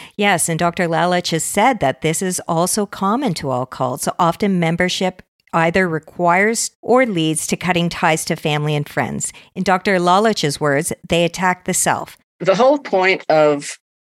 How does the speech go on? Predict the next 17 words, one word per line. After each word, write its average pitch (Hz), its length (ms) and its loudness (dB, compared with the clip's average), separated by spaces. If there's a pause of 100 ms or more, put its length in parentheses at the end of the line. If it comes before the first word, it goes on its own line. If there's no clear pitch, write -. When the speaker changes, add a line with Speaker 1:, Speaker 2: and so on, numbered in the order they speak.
(180)
Speaker 2:
cult 196 260 4
recruitment 156 880 2
and 147 240 0
cult 160 300 2
indoctrination 143 1080 0 (480)
is 165 460 2
to 170 160 2
attack 156 480 2
the 147 80 -2
self, - 580 0
right? 139 320 2
To 143 100 -4
kind 151 240 0
of 139 120 -4
take 175 340 0
you 165 180 2
apart, 139 640 0